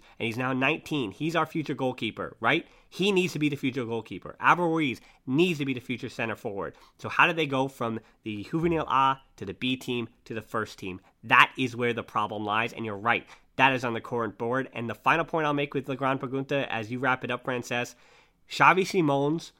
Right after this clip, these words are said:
who again is our high-profile guy. You don't want to put too much pressure on these young guys. Of course, with the world of Twitter and, and, and all the scouting networks,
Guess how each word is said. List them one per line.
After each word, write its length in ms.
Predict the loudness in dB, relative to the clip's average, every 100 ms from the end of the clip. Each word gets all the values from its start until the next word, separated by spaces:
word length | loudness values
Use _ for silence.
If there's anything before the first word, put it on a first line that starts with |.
| _ _
who 140 | -4 0
again 240 | 2 2
is 100 | 0
our 140 | -2
high-profile 680 | 0 2 2 2 -2 0 0
guy. 260 | 0 -2 -2
You 180 | -10 -2
don't 240 | 2 2
want 100 | 0
to 40 |
put 220 | -2 -6 -4
too 140 | -2
much 240 | -2 -4
pressure 320 | -2 -4 -2 -2
on 140 | -2
these 180 | -4 -4
young 180 | -6 -2
guys. 360 | 0 0 -4 -10 -16 -12
Of 140 | -12
course, 340 | -4 -2 -2 -4
with 120 | -6
the 80 | -6
world 280 | -2 -2
of 100 | -4
Twitter 380 | -6 -2 0 0
and, 220 | -2 -6 -12 _ -8
and, 240 | -6 -6
and 180 | -6 -2
all 140 | 0
the 80 | -2
scouting 360 | 0 2 2 0
networks, 400 | -2 -4 -6